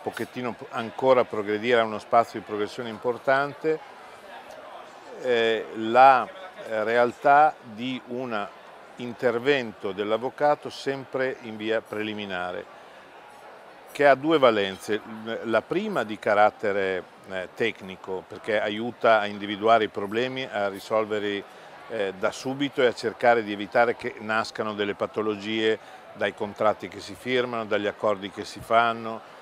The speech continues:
e da, da quanto è, eh, un movimento della realtà imprenditoriale. La seconda è anche di carattere psicologico, perché una volta che ho esaminato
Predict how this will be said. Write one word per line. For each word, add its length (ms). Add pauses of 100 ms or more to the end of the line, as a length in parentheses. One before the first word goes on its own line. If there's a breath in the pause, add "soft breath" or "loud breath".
(280 loud breath)
e 160
da, 300
da 160
quanto 520
è, 60
eh, 560 (100)
un 100
movimento 500
della 140
realtà 320
imprenditoriale. 800 (280 loud breath)
La 140
seconda 600
è 60
anche 300
di 80
carattere 420
psicologico, 800
perché 240
una 160
volta 300
che 120
ho 160
esaminato 800